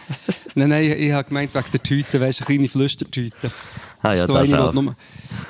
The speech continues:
Speaker 1: nur man kann schon mal gern dazu kuscheln.
Speaker 2: <laughs> Wenn man so raucht, dann kann man nachher nicht mehr normal reden.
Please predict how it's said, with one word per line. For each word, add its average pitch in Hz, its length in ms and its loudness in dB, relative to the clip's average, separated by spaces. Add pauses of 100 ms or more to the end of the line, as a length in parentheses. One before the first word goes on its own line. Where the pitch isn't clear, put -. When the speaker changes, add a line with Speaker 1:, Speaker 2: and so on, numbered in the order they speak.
(140)
Speaker 1:
nur - 100 -4
man - 120 -6
kann - 160 -6
schon - 200 -4
mal - 100 -8
gern - 320 -6
dazu - 280 -6
kuscheln. - 440 -4 (640)
Speaker 2:
<laughs> - 320 -2 (960)
Wenn 120 100 6
man 117 80 4
so 107 140 2
raucht, 110 400 2
dann 113 80 2
kann 113 100 2
man 98 100 2
nachher 104 200 2
nicht 104 120 2
mehr 104 80 2
normal 92 380 2
reden. 95 340 0